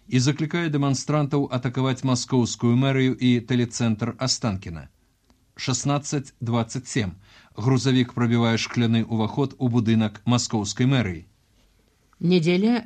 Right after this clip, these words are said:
Speaker 2: сямнаццаць гадзін трыццаць восем хвілін. Некалькі захопленых бранятранспарцёраў і грузавікоў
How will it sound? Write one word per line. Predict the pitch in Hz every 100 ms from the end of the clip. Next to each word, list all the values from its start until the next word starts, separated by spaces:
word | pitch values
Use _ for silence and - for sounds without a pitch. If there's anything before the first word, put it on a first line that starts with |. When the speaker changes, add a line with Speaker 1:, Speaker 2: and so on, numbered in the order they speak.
| -
Speaker 2:
сямнаццаць | - 254 214 208 208 131
гадзін | 143 135 220 240 - -
трыццаць | 240 247 -
восем | 143 139 147
хвілін. | - 214 127 110 - _ - - _
Некалькі | 247 247 196 175
захопленых | 156 165 175 156 151 143 127
бранятранспарцёраў | 170 170 165 165 - 165 156 151 131 131 -
і | 139
грузавікоў | 131 123 127 123 - 170